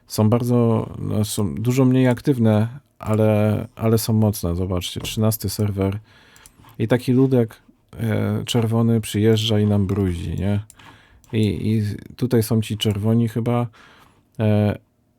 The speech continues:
no i oni mają silne kompozycje. Jak się tylko ruszą, no to nas tam zbijają i nie możemy się tutaj bez,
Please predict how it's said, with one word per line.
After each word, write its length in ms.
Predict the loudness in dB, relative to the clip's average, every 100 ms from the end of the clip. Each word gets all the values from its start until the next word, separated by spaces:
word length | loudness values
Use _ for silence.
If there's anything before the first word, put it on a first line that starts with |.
| 0
no 140 | 2
i 120 | 4
oni 340 | 4 2 0 0
mają 300 | 0 2 0
silne 340 | 0 2 2
kompozycje. 580 | 2 0 0 -2 -2 -2
Jak 120 | -2
się 120 | -2
tylko 280 | -4 0 2
ruszą, 380 | 4 2 2 0
no 140 | 0
to 120 | 0 0
nas 200 | -2 0
tam 220 | 0 0
zbijają 600 | 0 0 2 2 2 2
i 140 | 0
nie 140 | 0 2
możemy 340 | 2 2 2
się 160 | 0 -2
tutaj 300 | -2 -2 -2
bez, 400 | -2 -4 -4